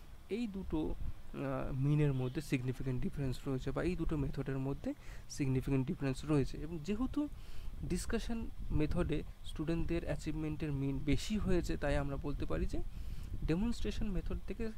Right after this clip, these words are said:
discussion method significantly better। এইভাবে আমরা interpret করতে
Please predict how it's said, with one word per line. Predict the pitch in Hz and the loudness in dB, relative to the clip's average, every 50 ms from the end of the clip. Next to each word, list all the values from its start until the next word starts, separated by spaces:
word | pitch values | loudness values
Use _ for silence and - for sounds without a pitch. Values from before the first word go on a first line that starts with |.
| - - | -8 -6
discussion | 147 143 135 - - 151 147 - 180 | -4 -2 -2 0 0 -2 -2 0 2
method | 160 147 185 190 - 226 233 - - - | 2 2 2 2 -2 -4 -4 -4 -2 -2
significantly | 220 208 226 233 226 - 220 214 214 208 - 202 160 147 147 - | -2 0 0 -2 0 0 0 -2 0 0 0 0 0 0 2 4
better। | 160 160 156 - 139 139 - - - - - - - - - - - - - - - - - - - - - - - - - - - - - - - - | 4 4 4 2 -2 -4 -4 -8 -12 -8 -4 -4 -4 -4 -6 -6 -4 -4 -2 -2 -2 -2 -2 -2 -2 -4 -4 -6 -6 -4 -2 -2 -2 -2 -4 -6 0 2
এইভাবে | 160 160 147 139 131 151 | 2 4 4 4 4 4
আমরা | 143 131 139 185 247 277 - - - - - | 4 4 4 2 0 0 -2 -6 -8 0 2
interpret | 180 156 - 151 - - 139 - | 2 4 4 2 0 0 0 0
করতে | - 143 - - | 0 0 0 -2